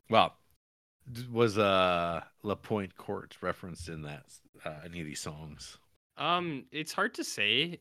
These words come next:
Speaker 2: Uh, like, i-, it's very, like, he, they, they might have. Yeah, they might have. I can't say for sure. I haven't s-, I haven't, I haven't listened to the entire catalog,
Speaker 1: Mm.
Speaker 2: so it's hard
Speaker 1: Well,
Speaker 2: for me to
Speaker 1: how,
Speaker 2: say.
Speaker 1: how do they feel about shellfish?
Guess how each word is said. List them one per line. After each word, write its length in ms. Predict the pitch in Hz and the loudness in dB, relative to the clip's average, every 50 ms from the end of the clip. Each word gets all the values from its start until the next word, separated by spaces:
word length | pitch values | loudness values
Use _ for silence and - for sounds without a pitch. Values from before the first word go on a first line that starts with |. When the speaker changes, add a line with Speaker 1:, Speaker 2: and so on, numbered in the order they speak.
| _ _ - | _ _ -6
Speaker 2:
Uh, 320 | 117 117 117 113 110 107 104 | -4 -2 0 0 0 -2 -2
like, 220 | 107 110 107 104 - | -2 -4 -4 -6 -8
i-, 20 | |
it's 420 | 110 120 123 123 123 117 117 110 | -10 -6 -4 -4 -4 -4 -6 -8
very, 280 | - 117 117 131 175 190 160 123 80 73 71 | -6 -4 -2 0 0 0 -2 -6 -10 -10 -6
like, 160 | 104 110 107 | -6 -6 -6
he, 160 | - - 131 113 - | -4 -6 -8 -8 -6
they, 220 | 120 123 151 160 - - - - | -4 -4 -4 -6 -8 -18 -12 -6
they 100 | - 131 139 | -4 -2 -2
might 280 | 107 85 95 156 170 - - - - | -2 -2 -2 -2 -2 -4 -10 -12 -12
have. 180 | 117 131 139 - - - - | -12 -12 -14 -14 -18 -20 -14
Yeah, 380 | - - 139 139 87 85 104 123 - _ _ _ - | -6 -4 -2 -2 -2 -2 -4 -8 -10 _ _ _ -8
they 80 | - 135 | -6 -4
might 240 | 156 131 131 127 - | -2 -2 -4 -4 -4
have. 300 | 78 73 82 127 165 - - - _ _ _ - | -6 -6 -6 -8 -8 -12 -16 -20 _ _ _ -10
I 100 | 127 131 | -10 -6
can't 240 | - - 147 127 - | -4 -2 -4 -2 0
say 120 | - 110 | -2 -2
for 120 | 104 - 95 | -2 -4 -10
sure. 160 | - - 101 | -6 -2 2
I 80 | 117 | 2
haven't 240 | 127 131 131 117 110 | 2 2 2 -2 -6
s-, 80 | - - - | -8 -6 -4
I 60 | 120 | -4
haven't, 200 | 117 117 107 - | -4 -4 -6 -4
I 40 | 113 | -4
haven't 200 | 120 123 120 110 | -4 -4 -4 -8
listened 300 | 113 107 - 113 110 107 | -8 -10 -10 -10 -10 -12
to 80 | - 107 | -12 -10
the 120 | 101 101 | -10 -10
entire 420 | 101 90 95 - - 90 85 73 71 | -10 -12 -12 -10 -8 -8 -8 -10 -14
catalog, 580 | - - 73 80 - - - - - - 110 - _ _ _ _ _ _ _ _ _ _ - | -14 -12 -12 -12 -12 -14 -18 -16 -16 -16 -18 -20 _ _ _ _ _ _ _ _ _ _ -14
Speaker 1:
Mm. 100 | - 87 | -12 -10
Speaker 2:
so 120 | 85 82 - | -10 -12 -14
it's 800 | - _ _ _ _ _ _ _ _ _ _ _ _ _ - - | -16 _ _ _ _ _ _ _ _ _ _ _ _ _ -4 2
hard 100 | 117 107 | 4 6
Speaker 1:
Well, 80 | 107 107 | 8 8
Speaker 2:
for 60 | 110 | 8
me 60 | 117 | 6
to 60 | 107 | 6
Speaker 1:
how, 80 | 98 123 | 6 2
Speaker 2:
say. 240 | 131 - 82 69 - _ _ - | 0 0 -6 -12 -14 _ _ -6
Speaker 1:
how 180 | - - 113 113 | 2 2 2 4
do 80 | 120 | 4
they 140 | 113 110 101 | 2 0 0
feel 280 | - - - 104 98 98 | 0 0 0 0 0 0
about 280 | 85 90 85 85 - | 0 0 -2 -2 -4
shellfish? 760 | - - - 107 98 90 - - - 73 - - - - - | -6 -4 0 0 0 0 0 -4 -10 -10 -10 -12 -12 -14 -14